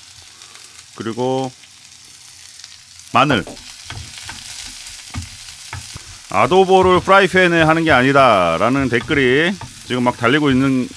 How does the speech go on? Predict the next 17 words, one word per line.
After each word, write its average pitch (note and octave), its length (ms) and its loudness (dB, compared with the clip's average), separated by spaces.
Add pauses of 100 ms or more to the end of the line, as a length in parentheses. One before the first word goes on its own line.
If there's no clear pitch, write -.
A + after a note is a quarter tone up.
(140)
걸 A#2 120 -4
제가 B2 160 2
알고 A2+ 180 0
있어요, A#2 260 -2
지금. B2+ 420 0 (840)
<laughs> - 880 -16
아도보를 G3+ 480 0
프라이팬에 G3 480 0
하다니, C3+ 800 2 (300)
뭐한 A#2 260 -2
짓인가? B2+ 680 0 (720)
방금 D#3 420 -2
미세스 F3+ 320 -2
불불도 F3 380 0
그 D3+ 100 0
얘기를 C#3 200 2
했습니다. D3 580 0